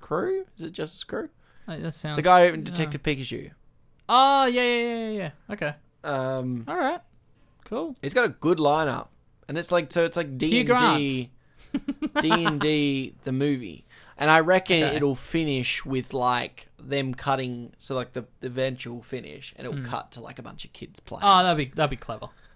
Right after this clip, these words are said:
Speaker 1: Like, it's, if that's not the ending, if it's not a, like,
Speaker 2: You're
Speaker 1: a
Speaker 2: gonna write
Speaker 1: Lego Movie-esque
Speaker 2: Yes, yes.
Speaker 1: moment where they cut to the world where they're playing, I, you've, you've written the wrong D and D movie. Get me on the next D and D.
Speaker 2: <laughs>
Speaker 1: Because for me,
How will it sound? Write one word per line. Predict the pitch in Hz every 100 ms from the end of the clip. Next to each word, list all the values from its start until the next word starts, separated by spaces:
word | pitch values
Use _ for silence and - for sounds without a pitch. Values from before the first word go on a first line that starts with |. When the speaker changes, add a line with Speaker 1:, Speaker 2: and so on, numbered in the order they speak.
| -
Speaker 1:
Like, | 135 131 -
it's, | 156 - - - -
if | 160
that's | 185 233 -
not | 220
the | 151 135
ending, | 123 123 123 151
if | 151
it's | 147
not | 190 190 151
a, | -
like, | 165 127
Speaker 2:
You're | 143
Speaker 1:
a | 123
Speaker 2:
gonna | 135
write | 139
Speaker 1:
Lego | 151 165 156
Movie-esque | 139 139 131 131 127 120 123 151
Speaker 2:
Yes, | 120 - -
yes. | 131 117 -
Speaker 1:
moment | 135 127 123 131
where | 127 127 123
they | 120 117
cut | - 151 - - -
to | -
the | 123 120
world | 123 123 123 123 135
where | - 127
they're | 127
playing, | 123 127 127 135 -
I, | - 123 120 123 _ - _ - - - _ _
you've, | - 127 - 98
you've | 139 123
written | 151 151 127
the |
wrong | 120 120
D | 117 123
and | 113 113
D | 127
movie. | 120 127 185
Get | 180 196
me | 165
on | 143 123
the | 117
next | 117 151
D | 123 123
and | 123
D. | - 190 -
Speaker 2:
<laughs> | 180 -
Speaker 1:
Because | 170 196
for | - 202
me, | 202 240 202 139 127 120